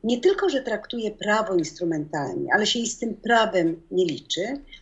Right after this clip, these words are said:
I to powinno naprawdę budzić w nas poważne wątpliwości, czy ludzie, którzy działają gorzej niż mafia, bo nawet w mafii są zasady,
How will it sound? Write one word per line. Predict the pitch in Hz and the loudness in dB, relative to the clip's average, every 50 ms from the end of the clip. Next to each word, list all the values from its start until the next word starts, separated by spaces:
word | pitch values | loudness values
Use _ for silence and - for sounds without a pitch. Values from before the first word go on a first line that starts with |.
| _ _ - | _ _ -6
I | 226 | -2
to | - 320 | 0 0
powinno | 320 - 359 285 302 330 320 320 302 269 247 | 2 2 2 4 6 6 6 6 4 4 0
naprawdę | 233 226 - - 247 240 226 233 - 180 170 | -4 -8 -6 -2 -2 -2 -2 -2 -4 -10 -10
budzić | 180 208 214 - 208 185 - | -12 -12 -16 -16 -16 -14 -8
w | 185 | -6
nas | 185 180 175 - - | -4 -4 -4 -6 -8
poważne | - - 196 180 196 220 226 240 233 214 208 190 170 | -10 -10 -8 -4 -2 0 0 0 0 0 -2 -2 -2
wątpliwości, | 175 165 156 - - - 185 156 151 131 135 - - - 190 | -2 -4 -4 -6 -6 -6 -4 -2 -2 -2 -4 -6 -8 -8 -6
czy | - - 196 | -6 -4 -4
ludzie, | 226 262 - 302 294 | -2 0 0 0 0
którzy | - - 233 202 220 | 0 -4 -6 -6 -4
działają | 185 190 208 208 220 220 220 214 208 208 | 0 2 2 4 4 2 2 0 0 -2
gorzej | 180 165 240 269 269 277 277 262 | 0 2 2 2 2 2 0 -2
niż | 254 233 - - 220 | -2 -4 -4 -4 -2
mafia, | 196 185 175 - - - - - - - - | 0 0 -2 -2 -6 -14 -14 -14 -14 -8 -4
bo | 160 | -4
nawet | 196 196 208 185 180 | -2 -2 -4 -6 -6
w | 180 | -4
mafii | 190 202 233 247 240 - - 175 156 | -2 2 2 2 2 0 -4 -10 -8
są | - 160 156 156 | -6 -6 -4 -4
zasady, | 151 165 160 - - 143 123 - - 151 190 - 285 | -4 -4 -4 -4 -4 -6 -6 -6 -4 -4 -4 -4 -4